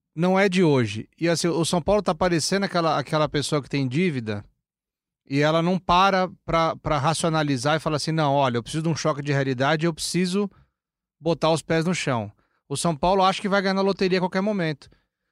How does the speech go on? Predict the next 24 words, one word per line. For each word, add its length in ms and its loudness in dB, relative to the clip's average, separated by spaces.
Teve 220 2
propostas 540 2
pelo 280 2
Antony, 520 0
optou 560 2
por 140 2
não 180 2
vender, 460 2
porque 240 -2
acha 340 4
que 100 -6
vai 140 0
ganhar 240 0
mais 220 2
lá 100 2
na 100 0
frente, 460 -6
né? 180 -2
E 80 0
tá 160 0
correndo 340 2
esse 160 -2
risco, 460 -2
né? 220 -2